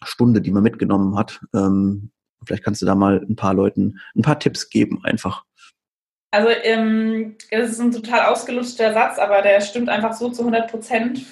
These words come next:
Speaker 2: äh, für das Elterndasein. Man wächst mit seinen Aufgaben. Ich hätte mir einfach nie vorstellen können,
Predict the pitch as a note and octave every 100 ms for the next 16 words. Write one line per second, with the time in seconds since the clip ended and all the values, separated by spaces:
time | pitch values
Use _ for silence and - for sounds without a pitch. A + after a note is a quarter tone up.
0 | - G3 G3+ G3+ - G#3 G3+ G3+ F#3+ C4
1 | B3 G3+ F#3 F#3+ G3+ A3 G3+ G3 A#3 -
2 | A3 G3+ G3 G3 G#3 - D#3+ D#3+ E3 -
3 | A#3 C#4 D4+ D#4 - - - - _ _
4 | G3 A3+ A3 A3 C4+ B3 C4+ C#4+ C#4 C#4
5 | C#4+ D4 C#4+ D#4